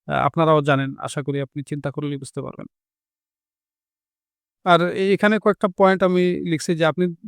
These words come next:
যদি আপনার ডকুমেন্ট এবং আপনার যে ডিএস ফর্মের ইনফরমেশন যদি মিসম্যাচ থাকে, তখন তো আপনি অবশ্যই আপনার ইয়ে হবে।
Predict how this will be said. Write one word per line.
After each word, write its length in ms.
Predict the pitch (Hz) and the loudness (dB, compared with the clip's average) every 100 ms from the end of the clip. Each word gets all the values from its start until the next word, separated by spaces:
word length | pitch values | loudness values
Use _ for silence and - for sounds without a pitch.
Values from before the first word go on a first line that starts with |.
| 160 | -8
যদি 200 | 165 175 | 0 2
আপনার 320 | 165 170 165 | 2 2 -2
ডকুমেন্ট 580 | 151 147 160 160 160 147 | 0 -2 0 0 0 -2
এবং 260 | 165 156 151 | -2 0 0
আপনার 300 | 147 151 147 | 0 -2 -2
যে 140 | 156 | -4
ডিএস 340 | 147 147 143 - | -2 -2 -2 0
ফর্মের 320 | 156 151 147 | -2 0 -2
ইনফরমেশন 540 | 147 143 151 143 151 | -4 -4 -4 -4 -4
যদি 200 | 147 139 | -6 -4
মিসম্যাচ 560 | 151 147 - 151 147 - | -2 -2 -2 -2 -4 -2
থাকে, 240 | 160 139 | -4 -2
তখন 260 | 135 156 170 | -6 -4 -4
তো 100 | 160 | -2
আপনি 260 | 156 160 151 | -2 -2 -2
অবশ্যই 480 | 156 175 - 147 | -2 -2 0 0
আপনার 300 | 135 139 143 135 - | 0 -4 -6 -8 -8
ইয়ে 240 | 147 143 | -2 -2
হবে। 280 | 131 139 131 | -2 -4 -8